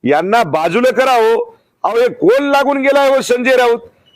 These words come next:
या संजय राऊतनं, तुम्हाला सांगतो, सगळा सत्यानाश करून टाकलाय हो. शिवसेना, तुम्हाला सांगतो की, त्या शरद पवार चंद्रजीच्या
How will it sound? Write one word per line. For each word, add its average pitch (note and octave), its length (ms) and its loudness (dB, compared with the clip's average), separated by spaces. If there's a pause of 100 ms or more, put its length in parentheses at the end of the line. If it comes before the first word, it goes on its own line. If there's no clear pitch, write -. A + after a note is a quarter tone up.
(100)
या A3+ 200 0
संजय F3+ 380 0
राऊतनं, G3+ 400 0
तुम्हाला G3 360 0
सांगतो, F3+ 400 -2
सगळा F3+ 340 0
सत्यानाश F#3+ 600 -2
करून A3+ 260 -2
टाकलाय A3 320 2
हो. F3 280 -4 (360)
शिवसेना, G#3+ 640 0
तुम्हाला G#3 380 0
सांगतो F#3+ 420 -4
की, C4 360 -2 (600)
त्या A3+ 460 0 (400)
शरद G3 280 -2
पवार G3+ 340 -2
चंद्रजीच्या F#3+ 1000 -2